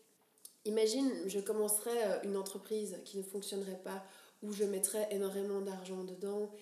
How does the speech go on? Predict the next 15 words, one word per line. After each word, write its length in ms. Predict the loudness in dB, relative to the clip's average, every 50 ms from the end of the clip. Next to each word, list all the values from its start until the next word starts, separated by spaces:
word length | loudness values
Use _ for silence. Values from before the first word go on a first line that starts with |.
| -18 -20 -20 -6 0
et 140 | 2 2 4
où 240 | 2 2 0 -2 -2
je, 360 | -2 -2 0 2 2 2 0 0 -4 -8 -14 -18 -12 -6
je 100 | -6 -4
prendrais, 560 | -4 -4 -4 -2 -2 -2 0 0 2 2 2
euh, 220 | 2 2 0 0
des, 260 | -2 0 0 0 0 0
euh, 80 | -2 -4 -8 -10 -10 -14 -18 -20 -20 _ _ _ _ _ _ _ -18 -12 -8
des 180 | -6 -4 -2
investisseurs, 960 | -2 -2 -2 -4 -6 -6 -6 -4 -2 0 2 2 2 2 2 0 0 -2 -2 -4
euh, 100 | -6 -6
je 100 | -4 -4
m'associerais, 600 | -4 -2 -2 -2 -2 -4 -4 -4 -4 -6 -4 -6
et 220 | -6 -6 -8 -10 -10
cetera. 300 | -8 -4 -4 -4 -4